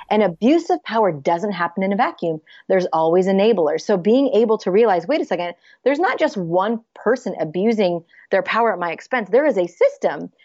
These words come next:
And so for me, it was just this reminder, like,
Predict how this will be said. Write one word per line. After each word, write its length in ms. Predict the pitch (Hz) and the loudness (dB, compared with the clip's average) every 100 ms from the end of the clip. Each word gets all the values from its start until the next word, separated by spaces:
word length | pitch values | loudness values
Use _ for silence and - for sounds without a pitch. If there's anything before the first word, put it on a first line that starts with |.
| _ - | _ -2
And 140 | 233 | 0
so 120 | 226 254 | 0 0
for 160 | 254 | 2
me, 140 | 247 320 | 2 4
it 80 | 466 | 4
was 160 | 190 185 | 2 2
just 180 | 277 277 | 0 0
this 180 | 226 208 | -2 -2
reminder, 440 | 185 196 247 196 | -2 0 2 2
like, 340 | 175 165 160 | 4 2 -2